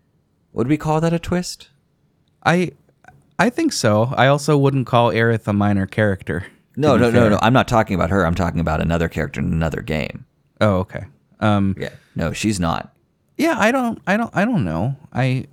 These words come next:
Speaker 2: I, I think it depends on the character, I suppose. Um, I don't know. I can see people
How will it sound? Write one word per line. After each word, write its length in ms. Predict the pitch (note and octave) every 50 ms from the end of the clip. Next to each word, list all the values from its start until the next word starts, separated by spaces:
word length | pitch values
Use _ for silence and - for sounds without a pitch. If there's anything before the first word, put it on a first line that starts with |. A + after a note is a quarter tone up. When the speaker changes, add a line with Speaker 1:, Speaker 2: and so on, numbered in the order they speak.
| _
Speaker 2:
I, 220 | - A#2+ C3 A#2+ A2+
I 40 |
think 200 | A2+ - C#3+ C#3
it 60 | C3 -
depends 380 | A2+ - - A#2 A2 A2 G#2
on 120 | G#2+ G2+ F#2+
the 80 | F2+
character, 400 | - - - A#2+ C#3 C#3 - G#2 F2+
I 60 | F#2
suppose. 640 | - - - - - C3 A#2+ F#2+ F#2 F#2+ - - - -
Um, 340 | G2+ G#2 G#2 G2+ G#2 G#2 G2+ - - - _ _ _ _ _ _ _ _ _ _ _ _ _ _ _ _ _ _ _ _ -
I 80 | C#3+
don't 180 | E3 E3 D#3+ C#3+
know. 160 | B2+ A2 F#2+
I 140 | - F2 A#2+
can 160 | C3 - D#3+
see 260 | C3+ - - - C3 B2+
people 480 | - - A#2+ - - A#2+ A#2 G#2+ G#2